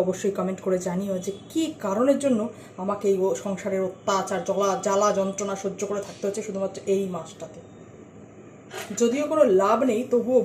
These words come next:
বললাম আর কি। দেখা যাক, তোমাদের কাছে তো ভিডিওটা শেয়ার করলাম, যদি সেরকম কোনো লাভ হয়, তাহলে অবশ্যই সেই পার্টও তোমাদের সঙ্গে শেয়ার করব। তবে হ্যাঁ, এই মাসে আমাকে মাথা গরম করলে চলবে না। কেন জানো? আমাকে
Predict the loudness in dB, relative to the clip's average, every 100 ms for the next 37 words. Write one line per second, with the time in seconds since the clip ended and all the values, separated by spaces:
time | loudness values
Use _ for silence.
0 | 4 2 0 -2 -6 -10 -16 -18 -20 -20
1 | -20 -18 -18 -16 2 2 2 0 -2 -2
2 | 0 0 2 0 0 0 0 -2 -2 -2
3 | -2 0 0 0 -2 -4 -8 0 2 2
4 | 2 2 2 4 4 4 4 4 2 2
5 | 0 -2 -14 -20 -8 0 6 8 8 6
6 | 6 4 4 2 2 0 -2 -2 -4 -6
7 | -8 -4 -4 -4 -6 -8 -8 -12 -14 -14
8 | -14 0 2 4 2 -2 -4 0 2 2
9 | 0 0 0 2 2 -2 -16 -20 -20 -20
10 | -20 -20 -20 -20 -20 -20 -20 -20 -8 -2
11 | -2 0 0 0 2 0 2 -2 -2 0
12 | -2 -2 -4 -10 -14 -10 -6 -4 -2 -4
13 | -8 -20 -20 -20 -20 -20 -20 -20 -20 -20
14 | -20 -20 -2 2 2 4